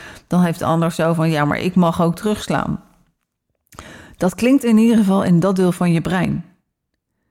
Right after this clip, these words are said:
Dat agressieve idee zijn gang laten gaan en wraak nemen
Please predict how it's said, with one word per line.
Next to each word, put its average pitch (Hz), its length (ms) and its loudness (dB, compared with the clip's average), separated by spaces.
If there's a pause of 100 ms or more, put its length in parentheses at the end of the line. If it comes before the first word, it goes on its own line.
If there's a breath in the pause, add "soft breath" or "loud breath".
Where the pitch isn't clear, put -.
(200)
Dat - 260 -8
agressieve 220 720 -2
idee 175 360 0
zijn 170 180 -2
gang 269 260 0
laten 165 260 -2
gaan 202 440 -2
en 165 160 -2
wraak 170 340 -4
nemen 151 520 -2